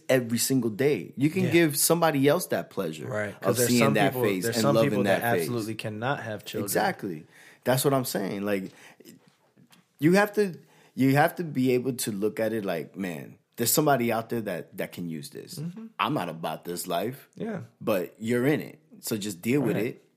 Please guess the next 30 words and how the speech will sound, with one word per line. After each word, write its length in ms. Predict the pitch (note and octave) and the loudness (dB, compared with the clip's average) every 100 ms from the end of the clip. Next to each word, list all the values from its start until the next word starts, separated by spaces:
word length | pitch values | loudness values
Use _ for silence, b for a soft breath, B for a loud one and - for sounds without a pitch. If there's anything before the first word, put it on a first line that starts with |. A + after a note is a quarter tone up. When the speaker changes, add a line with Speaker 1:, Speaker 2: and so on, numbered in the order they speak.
| - | -10
Speaker 1:
for 140 | - | -6
the 100 | G#2+ | -4
nine 280 | G2+ G2+ F2+ | -2 -2 -4
months, 340 | E2+ F2+ A#2+ - | -6 -8 -12 -8
give 200 | - G#2 | -4 -2
it 60 | B2 | -2
away, 420 | A#2+ G2+ A#2 C#3 | -2 -2 -4 -6
and 180 | G#2+ G#2+ | -10 -8
you're 200 | G2 F#2+ - | -8 -10 -10
out 260 | G#2+ - | -10 -10
clear." 380 | - C#3 D#3+ A2 b b b b b | -8 -6 -8 -14 b b b b b
There's, 440 | - A#2 A#2 A2+ - - - | -2 0 2 0 -6 -10 0
there's, 240 | A#2+ A#2 | 0 2
um, 320 | A#2+ A2+ G#2+ | 2 0 -2
anonymous 600 | A2+ A#2+ B2+ D#3+ G2+ F2 | 0 0 0 -2 -4 -4
adoptions 680 | F2+ E2 D2+ D2+ - D2 D#2 | -6 -6 -6 -8 -12 -12 -10
that 140 | E2 | -10
you 180 | F2 F2+ | -8 -10
can 180 | E2 E2+ | -12 -12
do. 240 | D#2+ D2+ - - | -10 -12 -14 -14
Speaker 2:
Right. 260 | F#2+ F#2+ - _ _ | -12 -12 -16 _ _
Speaker 1:
People 200 | G#2+ A#2 | -2 2
don't 140 | B2+ | 2
have 200 | B2 D3+ - | 2 0 -2
to 80 | |
know 200 | G#2 E2+ | -4 -4
who 120 | D#2+ D#2 | -8 -10
you 220 | D2 C#2 | -12 -12
are. 80 | - | -12
Speaker 2:
Exactly. 440 | G#2+ F#2 G2 - | -10 -10 -10 -14